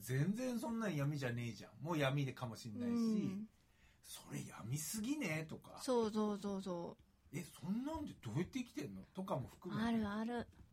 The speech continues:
Speaker 1: で、またどうせ恒例の俺から言う発言になってくる。
Speaker 2: うん。
Speaker 1: ここって。
Speaker 2: どうぞ。
Speaker 1: でね、私ね、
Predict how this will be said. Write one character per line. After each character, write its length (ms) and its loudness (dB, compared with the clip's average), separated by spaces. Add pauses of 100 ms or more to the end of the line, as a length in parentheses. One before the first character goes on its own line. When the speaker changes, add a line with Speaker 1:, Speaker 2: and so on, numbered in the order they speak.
(580)
Speaker 1:
で、 100 -8
ま 140 0
た 120 2
ど 100 -2
う 60 0
せ 100 0
恒 220 0
例 120 2
の 140 0
俺 140 4
か 120 2
ら 80 2
言 160 2
う 40 0
発 240 -2
言 120 2
に 60 -6
な 100 -2
っ 40 -6
て 80 -8
く 60 -8
る。 40 -6
Speaker 2:
う 40 0
ん。 260 4
Speaker 1:
こ 60 0
こ 0 -
っ 0 -
て。 100 -14 (120)
Speaker 2:
ど 180 2
う 40 0
ぞ。 240 -2 (500)
Speaker 1:
で 120 -10
ね、 240 -8 (280)
私 560 -2
ね、 300 -2